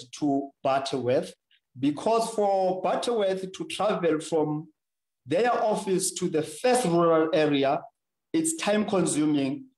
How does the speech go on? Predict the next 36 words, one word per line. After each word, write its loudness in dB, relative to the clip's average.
By -2
the -2
time 0
they -2
get -4
to -6
the -2
next, 0
uh, 4
witness, 2
already 0
the, -4
the, -2
the, 0
the 2
time 0
has -2
lapsed, 0
or 0
they 0
are 2
receiving 0
a 0
call -2
on 0
another -2
police -2
station, -2
which -4
is -4
a 0
little -2
bit -4
far -2
from -2
there. -4